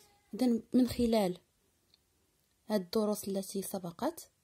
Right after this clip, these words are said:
على المتعلم أن يوظف التقنية الاعتيادية للجمع والطرح والضرب في نطاق الأعداد من صفر إلى تسعة آلاف وتسعمائة وتسعة وتسعون، ثم أن يتعرف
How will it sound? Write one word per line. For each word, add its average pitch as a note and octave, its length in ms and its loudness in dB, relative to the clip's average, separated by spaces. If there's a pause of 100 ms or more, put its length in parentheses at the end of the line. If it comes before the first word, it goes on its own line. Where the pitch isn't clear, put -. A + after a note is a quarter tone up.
(300)
على A#3 180 2
المتعلم A3+ 840 2
أن A3 140 2
يوظف A3 600 2
التقنية A3 560 0
الاعتيادية G3+ 880 0
للجمع G3+ 640 0
والطرح F#3+ 520 -6
والضرب F3+ 520 -4
في G3 220 -4
نطاق G3+ 420 -2
الأعداد F#3+ 560 -4
من F#3 120 2
صفر A#3+ 320 -4
إلى F#3+ 400 -4 (640)
تسعة G3+ 400 -2 (100)
آلاف F#3+ 360 -2
وتسعمائة G#3 680 0
وتسعة G#3+ 520 0
وتسعون، G3 640 0 (1400)
ثم C4+ 280 10
أن G#3+ 260 4
يتعرف G#3 720 2